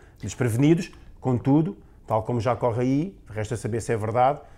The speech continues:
esperemos conseguir averiguar isso nas próximas horas, aos próximos dias. Adalberto terá ele próprio, cerca de há dois meses,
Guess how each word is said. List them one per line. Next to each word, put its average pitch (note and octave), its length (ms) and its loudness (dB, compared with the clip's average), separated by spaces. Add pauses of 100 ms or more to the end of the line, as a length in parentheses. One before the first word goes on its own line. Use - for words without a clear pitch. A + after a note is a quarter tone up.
esperemos A2+ 380 -4
conseguir A2+ 380 -6
averiguar G#2+ 380 -2
isso A2+ 160 -6
nas G#2 100 -8
próximas G#2+ 500 -6
horas, C3 280 -2
aos G#2+ 100 -6
próximos A2 380 -8
dias. C3+ 340 -6 (460)
Adalberto A#2 760 -2
terá A#2 440 0 (140)
ele B2+ 180 -4
próprio, B2 400 -4
cerca G#2 320 -4
de G#2+ 40 0
há G#2+ 160 0
dois G#2+ 220 -4
meses, A#2 420 -4